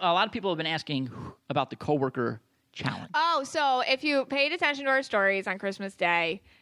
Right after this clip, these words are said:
Speaker 2: and if you listened to the podcast before, the whole premise was, see, oh, okay, so just to back it up, Scott and I, you know, obviously it's twenty Christmases together. You know, we stopped. It's boring to give each other things that the other person may or may not want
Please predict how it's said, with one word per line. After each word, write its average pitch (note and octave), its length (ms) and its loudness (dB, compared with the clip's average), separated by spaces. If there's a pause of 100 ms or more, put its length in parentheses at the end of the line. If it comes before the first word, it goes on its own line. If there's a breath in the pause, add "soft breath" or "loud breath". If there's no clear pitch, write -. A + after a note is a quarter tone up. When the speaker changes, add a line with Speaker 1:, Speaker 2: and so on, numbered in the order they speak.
(120)
Speaker 2:
and G#3+ 100 -2
if G3+ 60 -4
you G#3 100 0
listened A3+ 300 0
to A3 40 2
the G#3 60 -6
podcast F#3 400 -2
before, B2+ 480 -6 (440 soft breath)
the A3 100 4
whole B3 640 2 (580 soft breath)
premise G#3 460 0
was, - 100 -4
see, C#4 140 0
oh, A3+ 140 4
okay, G3+ 200 -2
so A3+ 140 -2
just A#3 240 -2
to A3+ 60 -10
back G#3+ 300 0
it G#3 120 -2
up, F#3+ 260 2 (260 soft breath)
Scott B3 280 0
and A#3 100 6
I, A3+ 240 4
you A3 140 0
know, A3 80 4
obviously G3+ 560 2
it's - 180 -8 (500)
twenty A3 240 -2
Christmases G#3+ 480 -2
together. F#3 680 0 (300 soft breath)
You G#3+ 100 -6
know, E3 420 -2
we A3 140 -2
stopped. A3 680 0
It's F#4 220 0
boring C#4 800 0
to B3 100 0
give A#3 180 0
each B3 160 -4
other A3 220 2
things A3 380 -2
that G#3 100 -2
the G#3 100 0
other G#3 140 2
person G#3 400 -4
may E3+ 220 0
or F3+ 80 0
may F3 160 -2
not E3+ 260 0
want D#3+ 560 -2